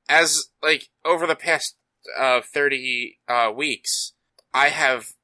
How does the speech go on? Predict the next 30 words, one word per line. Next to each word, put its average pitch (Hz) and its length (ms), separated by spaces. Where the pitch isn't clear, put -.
explained 170 580
how 123 420
Godzilla 131 420
movies 131 420
tend 123 240
to 117 60
have, 120 260
like, 117 160
an 113 160
overarching, 110 840
like, 98 180
story 135 800
of, 110 340
like, 107 260
protect 131 360
the 113 80
planet, 123 680
save 120 360
the 113 200
earth, 113 600
uh, 107 400
politics - 840
are 113 80
bullshit 131 680
type 117 240
of 107 100
things. 98 600
And 131 260
this - 180
one 160 360